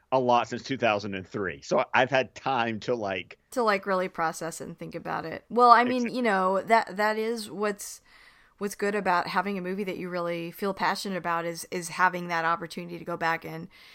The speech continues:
Speaker 2: and, and, you know, learn more about it. And then when people like me come at you with questions, <laughs> you've got answers for 'em.
Speaker 1: Come at,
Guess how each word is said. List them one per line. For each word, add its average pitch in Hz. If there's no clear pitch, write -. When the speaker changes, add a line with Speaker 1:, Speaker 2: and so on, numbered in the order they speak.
Speaker 2:
and, 185
and, 175
you 196
know, 175
learn 185
more 180
about 170
it. 180
And 170
then 170
when 165
people 180
like 170
me 180
come 175
at 170
you 170
with 165
questions, 175
<laughs> -
you've 220
got 196
answers 175
for 170
'em. 185
Speaker 1:
Come 160
at, 170